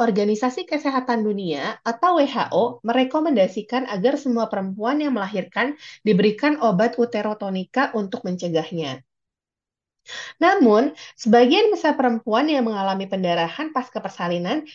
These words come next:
tidak memiliki faktor risiko yang dapat diidentifikasi. Ini berarti sangat penting untuk terus memantau pendarahan dengan cermat selama dan setelah persalinan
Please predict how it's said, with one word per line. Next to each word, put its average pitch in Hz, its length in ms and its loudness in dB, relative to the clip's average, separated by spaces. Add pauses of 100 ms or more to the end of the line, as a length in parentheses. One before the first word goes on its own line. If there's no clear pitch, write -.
(160)
tidak 269 320 6
memiliki 240 560 2
faktor 220 400 -2
risiko 214 400 0
yang 240 240 2
dapat 185 320 -2
diidentifikasi. 175 1120 -6 (480)
Ini 254 400 6
berarti 190 480 4
sangat 262 400 2
penting 285 640 -2
untuk 240 320 -2
terus 269 240 0
memantau 240 640 0
pendarahan 190 560 2
dengan 208 240 0
cermat 190 480 -6
selama 285 720 0 (240)
dan 311 240 2
setelah 220 320 -4
persalinan 185 800 -2